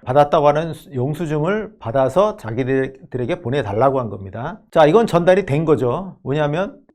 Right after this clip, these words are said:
의령경찰서에서 이 편지를 받아서 이 가족, 그러니까 박하석 씨의 처에게 전한 겁니다. 그러니까 그 가족이 갖고 있다가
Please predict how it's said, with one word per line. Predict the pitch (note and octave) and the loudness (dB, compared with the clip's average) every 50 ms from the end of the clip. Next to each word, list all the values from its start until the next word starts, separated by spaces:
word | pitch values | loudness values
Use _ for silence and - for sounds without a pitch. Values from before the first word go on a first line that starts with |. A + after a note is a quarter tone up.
| _ - | _ -4
의령경찰서에서 | D#3 F3 F#3+ F#3+ - D#3 C#3 C#3 - F3 D#3+ C#3 - E3+ D#3 D3 E3+ | -2 0 0 0 0 -2 -2 0 2 2 2 2 2 0 0 0 0
이 | D#3+ D3 C#3+ D3 | 0 -2 -2 -4
편지를 | - F#3+ F#3+ F3 F3+ F3+ | -4 -4 -2 -2 -2 -2
받아서 | - B2 A#2 G#2+ B2+ B2 A#2 - E3+ F#3 E3 A2+ F2+ - - _ _ _ _ _ _ - | -2 -2 -4 -2 -2 -2 0 2 4 4 4 4 2 -4 -10 _ _ _ _ _ _ -12
이 | D#3 | -12
가족, | - - - C#3 D3+ F3 D#3 - - - - _ _ | -10 -4 -4 0 2 2 2 2 0 -6 -20 _ _
그러니까 | - C#3+ C3 A#2+ | -6 -4 -4 -4
박하석 | - C3 B2 - F3+ E3 E3+ - | -4 -6 -4 -2 -2 -2 -4 -2
씨의 | - F#3 F3+ F3+ | 0 0 0 0
처에게 | - - A#3+ A3+ A3+ G#3+ F#3+ G#3 G3+ F#3+ E3+ - | -2 0 2 4 4 4 4 2 2 0 0 -2
전한 | - C3 C3+ E3+ G#3 F#3+ | -2 0 0 0 0 0
겁니다. | F#3 D#3 B2+ A2 - G#2 A2 E3 F3 F3+ _ _ _ _ _ | -2 -4 -4 -6 -6 -8 -8 -10 -12 -16 _ _ _ _ _
그러니까 | D3 D#3 - F3+ D#3+ | -12 -8 -6 -6 -6
그 | - E3 | -6 -6
가족이 | - D3 C#3 D3+ F3 E3+ | -6 -4 -2 -2 -2 -4
갖고 | - - A#2+ - F#3+ E3 | -6 -8 -4 0 0 0
있다가 | D3+ - C#3+ C#3+ D#3+ F3+ D#3 G#2+ F#2 - | 0 0 0 2 4 4 2 2 -2 -8